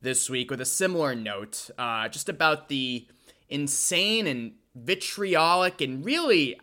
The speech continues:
I think, horrible culture that we have, uh, pertaining to a lot of these issues. Uh, the Red Sox held their Pride Night this past Wednesday. I attended along with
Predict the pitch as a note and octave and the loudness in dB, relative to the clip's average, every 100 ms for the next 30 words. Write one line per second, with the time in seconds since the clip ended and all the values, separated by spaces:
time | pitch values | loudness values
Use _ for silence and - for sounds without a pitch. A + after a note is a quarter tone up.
0 | - E3 E3+ B2+ A#2 - D#3+ E3 D#3+ D3+ | -2 -2 -2 -6 -8 -2 2 4 4 2
1 | C#3 B2 - _ _ _ _ - C#3+ C#3 | 2 0 -8 _ _ _ _ -4 -2 -2
2 | - A#2+ G#2+ F#2+ A#2 A2+ A2+ A2+ G#2+ G#2+ | -2 -6 -6 -8 -8 -4 0 2 0 -2
3 | G#2 G#2 G#2 G#2 - - B2+ C3+ A#2+ A2+ | -6 -4 -2 -4 -10 -12 -10 -6 -4 -4
4 | A2+ A2+ A2+ A2+ A2 G#2+ A2 - A2+ G#2+ | -6 -4 -2 -2 -4 -6 -6 -6 -6 -4
5 | G#2+ A#2 A#2+ C3 D3 - C#3 C3+ - C#3 | -4 -4 -2 0 0 2 0 0 -2 0
6 | C3+ B2+ - - _ C3 B2+ - D3+ D3+ | 0 -4 -16 -20 _ -4 -4 2 4 4
7 | D3+ C#3+ C#3 B2+ - A#2+ A2+ F#3 F#3+ F#3 | 2 0 0 -8 -4 -4 -4 2 2 2
8 | - F3 E3+ E3+ B2+ A#2 A#2 D3+ D#3 D3+ | 0 2 4 2 0 0 -2 -6 0 2
9 | C3+ A#2 A#2 A#2 A2+ G#2+ | 2 0 -2 -2 -6 -8